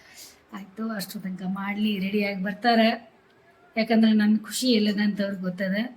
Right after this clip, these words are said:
ಆಮೇಲೆ ಇಲ್ ನೋಡಿ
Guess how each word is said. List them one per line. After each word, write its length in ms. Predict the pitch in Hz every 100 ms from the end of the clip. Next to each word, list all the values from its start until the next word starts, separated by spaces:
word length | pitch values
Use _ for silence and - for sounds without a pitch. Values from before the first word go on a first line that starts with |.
| _ _ _ -
ಆಮೇಲೆ 380 | 233 247 262 254 254 254 - _ _ _ _ _ _ _ _ _ _ _ - - _ _ _ _ -
ಇಲ್ 200 | 262 262
ನೋಡಿ 580 | 269 262 254 320 370 -